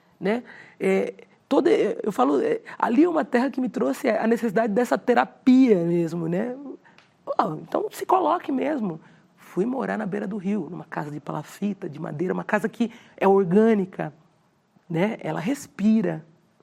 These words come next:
Aquela casa também pensa, ela tem uma janela que não é a mesma janela todos os dias, né? Então, a gente não amanhece do mesmo jeito, a gente não, também não anoitece do mesmo jeito. Então, é,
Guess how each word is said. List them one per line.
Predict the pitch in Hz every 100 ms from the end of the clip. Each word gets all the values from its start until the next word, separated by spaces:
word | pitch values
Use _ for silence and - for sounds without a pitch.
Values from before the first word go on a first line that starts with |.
| _ -
Aquela | 196 269 277
casa | 277 294
também | 311 311 262
pensa, | - 202 202 -
ela | 165
tem | 214
uma | 220
janela | 202 196 190 254 240 - - -
que | 247
não | 262 285 262
é | 277 277 -
a | 208
mesma | 202 208 208
janela | 190 180 170 170 170
todos | 170 160 165
os | 165 -
dias, | 160 151 151 _ _ _ _ _ _ 185
né? | 160 180
Então, | 208 254 262 - - -
a | 175
gente | 202 214 233
não | 226
amanhece | 226 214 202 202 202
do | 165
mesmo | 180 180 175
jeito, | 165 175 165
a |
gente | 165 175
não, | 160
também | 170 165
não | 170
anoitece | 175 175 175 180 185 -
do | 165
mesmo | 160 151 165
jeito. | 156 165 165 175
Então, | 165 214 226 - - - - -
é, | 208 220